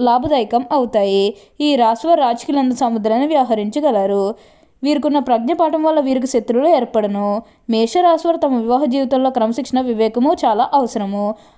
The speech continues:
అలా కాకుండా ఆవేశంతో తీసుకున్న నిర్ణయం వల్ల జీవితాంతం బాధపడతారు. ఈ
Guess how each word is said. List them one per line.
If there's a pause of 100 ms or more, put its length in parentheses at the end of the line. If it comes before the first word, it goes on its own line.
(180)
అలా
కాకుండా (200)
ఆవేశంతో
తీసుకున్న
నిర్ణయం
వల్ల (260)
జీవితాంతం
బాధపడతారు. (280)
ఈ